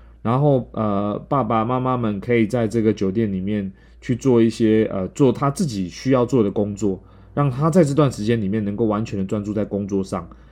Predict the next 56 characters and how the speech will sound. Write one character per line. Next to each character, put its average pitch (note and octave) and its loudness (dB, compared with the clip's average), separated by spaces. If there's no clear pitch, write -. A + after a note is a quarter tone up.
但 C3 0
是 B2 0
他 B2 -8
又 D#3 6
可 B2+ 0
以， A2+ 2
呃， G#2+ 0
在 C#3+ 2
休 E3+ 6
息 C3 2
的 G#2+ 4
时 A#2+ 0
候， A#2+ 2
哎， B2+ 0
马 G2+ -2
上 C3 -2
看 B2+ -4
到 A#2+ -2
他 A#2 0
的 A2 -2
孩 F#2+ -6
子， F2 -10
哦， B2 2
我 B2 4
觉 G2+ 0
得 G#2+ 2
这 C3+ 2
是 B2 -2
一 A#2 2
个 G#2 -2
疫 C#3 4
情 A2+ 0
后 B2+ 6
蛮 G#2+ 2
好 G2 -2
的 G2 0
一 G#2+ 2
个 G2+ -4
收 G2+ 0
获， G2 0
因 G#2+ -4
为 A#2 0
我 C3+ 6
也 B2 8
因 B2+ 2
为 C#3 2
疫 C#3 4
情 G2 -4
啊， G2 -2
跟 A#2+ 0
小 A2+ -2
孩 F#2+ -2
的 G2 -2
感 F#2 -6
情， F#2 -10
呃， F2 -10